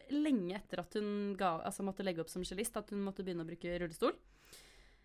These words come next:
Eh, hun, eh, begynte etter hvert å engasjere seg mye i forskningen rundt M S. Men det som hun altså da gjorde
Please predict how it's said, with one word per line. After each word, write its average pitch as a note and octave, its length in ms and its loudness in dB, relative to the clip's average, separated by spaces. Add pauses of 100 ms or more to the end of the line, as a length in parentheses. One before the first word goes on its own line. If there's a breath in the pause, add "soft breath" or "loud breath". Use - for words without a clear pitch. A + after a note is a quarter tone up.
(120 loud breath)
Eh, A#3 1200 4
hun, A#3 480 4
eh, A3+ 440 0
begynte G#3+ 260 0
etter D4+ 140 0
hvert C4+ 180 2
å G#3+ 40 0
engasjere G#3 380 -4
seg G#3+ 80 -4
mye G3 160 0
i F#3+ 60 -10
forskningen F3+ 880 -4 (100)
rundt - 640 -6 (180)
M F#3 160 2
S. E4 220 0 (720)
Men G#3+ 360 2
det G3+ 140 2
som G#3 200 0
hun G#3 180 0
altså F#3 180 -6
da F#3 220 4 (800 soft breath)
gjorde G#3+ 400 6